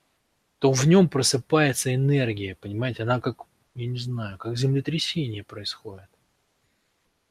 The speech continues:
То состояние, которое он переживает себя – мужчиной, способным на что-то большое, оно становится огромной энергией. И он идёт делать большие вещи тогда.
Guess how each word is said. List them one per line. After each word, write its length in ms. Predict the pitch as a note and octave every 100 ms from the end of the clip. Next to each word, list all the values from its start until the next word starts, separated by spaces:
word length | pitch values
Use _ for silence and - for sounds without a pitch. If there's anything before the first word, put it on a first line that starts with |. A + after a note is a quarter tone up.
| _ _ _
То 140 | G3 F#3+
состояние, 520 | D#3+ - D#3+ F#3+ F3+
которое 300 | C#3+ D3 C#3
он 100 | C3
переживает 1000 | - C3+ C3+ B2+ C#3 C#3+ D#3 B2+ G#2+ -
себя – 680 | - A#2+ A2+ A#2+ E3 F3+ E3+ _ _ _ _ _
мужчиной, 540 | C#3+ C#3 - F3 F3 C#3
способным 680 | - B2+ - C#3+ C3 B2 A#2+
на 100 | A2+
что-то 360 | - B2 A#2+
большое, 760 | G#2+ A2+ A2 - - A2+ G2 G2
оно 300 | G#2 B2+ B2+
становится 520 | - C#3 D3 C3+ B2+
огромной 480 | B2 C#3 C#3 A#2+ A2
энергией. 560 | A2+ A#2+ F#2+ F2+ F#2 _ _ _ _ _ _ _ -
И 60 |
он 220 | C#3+ D3+ D3
идёт 320 | C#3 D3+ B2
делать 340 | C3+ B2+ A2+
большие 580 | G#2+ G#2+ G2+ - A2+ G2+
вещи 400 | G2 G2 - -
тогда. 320 | - F2+ _